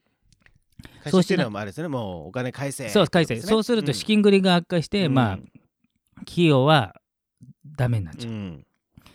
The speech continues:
Speaker 2: で、そういうことで、結局、台湾銀行も実は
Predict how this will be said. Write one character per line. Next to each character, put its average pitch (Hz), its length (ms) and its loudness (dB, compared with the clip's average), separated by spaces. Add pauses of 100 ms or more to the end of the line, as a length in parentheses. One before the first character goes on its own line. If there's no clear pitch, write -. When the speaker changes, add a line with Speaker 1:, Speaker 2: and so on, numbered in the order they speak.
(180)
Speaker 2:
で、 165 100 -4
そ 190 140 -4
う 190 40 -2
い 196 40 -2
う 190 40 -4
こ 202 140 -6
と 180 140 -6
で、 190 240 -2
結 - 240 -6
局、 220 300 -4
台 254 280 -6
湾 277 220 -6
銀 269 180 -4
行 156 80 -4
も 117 80 -2
実 113 240 -6
は 101 80 -4